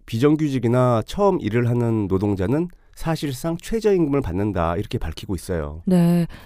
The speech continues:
Speaker 2: 근데 근무 시간이나 급여로만 말할 수 없는 부분이 있겠죠?
Speaker 1: 특히 요즘 코로나도 있고 해서 계속 배송 물량이 늘어나잖아요.
Speaker 2: 네.
Speaker 1: 그래서 이런 물량을 처리하느라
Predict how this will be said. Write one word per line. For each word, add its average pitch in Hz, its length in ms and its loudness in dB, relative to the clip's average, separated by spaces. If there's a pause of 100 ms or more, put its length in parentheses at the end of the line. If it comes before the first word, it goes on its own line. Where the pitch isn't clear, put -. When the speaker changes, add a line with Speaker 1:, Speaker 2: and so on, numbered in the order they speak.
Speaker 2:
근데 226 200 6
근무 302 480 8
시간이나 175 760 6
급여로만 254 840 6
말할 180 280 6
수 208 100 0
없는 175 320 4
부분이 190 520 4
있겠죠? 196 500 -4 (160)
Speaker 1:
특히 156 420 0
요즘 127 540 2
코로나도 196 480 4
있고 113 340 2
해서 110 300 0
계속 117 460 0
배송 127 320 0
물량이 107 340 2
늘어나잖아요. 92 1000 -2
Speaker 2:
네. 165 120 0
Speaker 1:
그래서 107 220 -2
이런 117 220 2
물량을 110 460 0
처리하느라 143 680 0